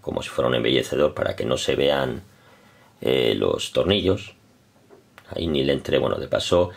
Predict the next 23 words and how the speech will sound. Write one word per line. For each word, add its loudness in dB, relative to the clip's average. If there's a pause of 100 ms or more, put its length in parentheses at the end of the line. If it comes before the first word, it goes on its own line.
(260)
pues -10
que -4
no 0
le -2
entre -4
tampoco -2
porquería 0
ahí 2
dentro. 0 (4000)
Y 2
listo. -2 (880)
Bueno, 4 (100)
pues 2
aquí 0
tenéis 0
el 2
vídeo. 2
Si -6
os 0
ha 2
sido 2
de -6
utilidad, 2